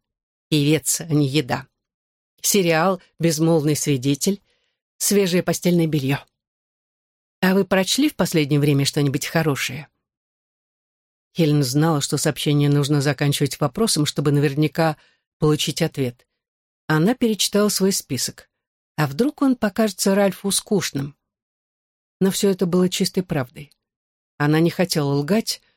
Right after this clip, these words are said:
так как не было смысла притворяться и изображать из себя кого-то другого. И хотя Ральф показался ей чуть-чуть более утончённым, чем она сама, ведь как-никак он был пианистом, он не выглядел слишком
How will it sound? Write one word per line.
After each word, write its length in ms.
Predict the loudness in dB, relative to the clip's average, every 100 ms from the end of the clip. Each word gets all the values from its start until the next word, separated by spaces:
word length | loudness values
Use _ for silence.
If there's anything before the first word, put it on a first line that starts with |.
| -4
так 160 | -2 -2
как 160 | -2
не 140 | 0 2
было 160 | 0
смысла 320 | 0 -2 -2
притворяться 760 | -2 -2 0 0 2 0 -2 -4 _ _ -2
и 100 | 0
изображать 560 | 2 2 2 2 0
из 100 | -2
себя 240 | -4 -2 -2
кого-то 360 | 0 0 0
другого. 580 | -2 0 0 -2 -4 -10 _ _ _ _ _ _ _ -6
И 60 | -2
хотя 300 | 0 2 2
Ральф 300 | 2 0 -4
показался 500 | -4 0 0 0 0
ей 200 | 0 -2 -2
чуть-чуть 400 | -4 -2 -4 0
более 280 | 0 2
утончённым, 680 | 0 0 -2 0 2 2 0
чем 180 | -2 0
она 220 | 0 0
сама, 400 | -2 0 0 -2 _ _ _ _ _ _ -6
ведь 340 | -4 -4 -6 _
как-никак 540 | -6 -4 -2 0 0 0
он 160 | 0
был 120 | 0 -2
пианистом, 720 | -2 0 0 -2 -6 -10 -12 _ _ _ _ _ _ _ 0
он 180 | 2
не 100 | 2
выглядел 420 | 2 2 2 2 0
слишком 480 | 0 0 -2 -2